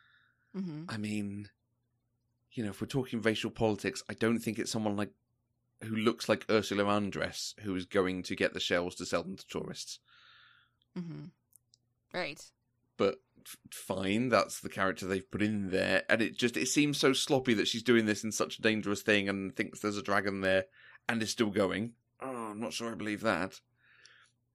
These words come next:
Speaker 2: And we're just supposed to ignore that this stuff is weird and that she's then just there?
Speaker 1: Yeah.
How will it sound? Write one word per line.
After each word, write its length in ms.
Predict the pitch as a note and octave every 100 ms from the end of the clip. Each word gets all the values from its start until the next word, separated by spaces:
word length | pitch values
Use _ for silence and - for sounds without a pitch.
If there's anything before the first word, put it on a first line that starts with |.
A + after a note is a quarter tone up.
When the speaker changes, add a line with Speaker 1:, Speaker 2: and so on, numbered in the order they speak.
| _ _ _ _ _
Speaker 2:
And 160 | C3+ C#3
we're 40 |
just 200 | C#3 C#3
supposed 260 | - C#3 C3+
to 240 | A#2+ A#2 A2+ -
ignore 680 | A2+ G#2+ G2+ G#2+ F3+ G#3 D4
that 180 | G#3+ - _ -
this 220 | G3+ -
stuff 320 | - G3 F#3+
is 140 | F#3
weird 500 | F3+ E3 E3+ E3+ E3+
and 320 | - D#3+ D#3 D#3
that 160 | -
she's 220 | - D#3+
then 320 | - C#3+ C#3+ C#3
just 180 | C#3 -
there? 320 | A2+ D3 C#4+ F#4 _ _ _ G#4+ - _ _ _ _ _ _ _
Speaker 1:
Yeah. 340 | - G3 G4